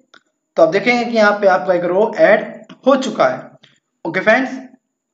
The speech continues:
तो अब दोस्तों आप इस तरह से अपने rows और कॉलम को insert और delete कर सकते हैं।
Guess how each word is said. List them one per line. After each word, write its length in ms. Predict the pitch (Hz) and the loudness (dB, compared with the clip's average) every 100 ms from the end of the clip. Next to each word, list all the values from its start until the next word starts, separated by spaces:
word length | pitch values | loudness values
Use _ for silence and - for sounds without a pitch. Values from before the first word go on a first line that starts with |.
| _ | _
तो 260 | 254 240 | -16 -2
अब 100 | 247 254 | 0 0
दोस्तों 300 | 254 - 202 | -2 2 0
आप 200 | 196 - | 0 -8
इस 200 | 262 - | -10 -2
तरह 180 | 214 175 | 0 0
से 180 | - 170 185 | -2 -8 -6
अपने 260 | 160 170 175 | -8 -4 -2
rows 400 | 175 247 254 - | 0 2 0 0
और 200 | 196 185 | 0 0
कॉलम 360 | 180 175 165 165 | 2 2 2 0
को 220 | 170 175 | -6 -6
insert 600 | 165 165 160 233 226 - | -6 -6 2 2 2 -4
और 100 | 175 | -8
delete 460 | 160 165 220 - - - _ - | -6 -4 -6 -8 -14 -20 _ -4
कर 140 | 240 | -2
सकते 300 | 220 202 - | 0 -2 -4
हैं। 280 | 143 120 - | -12 -14 -20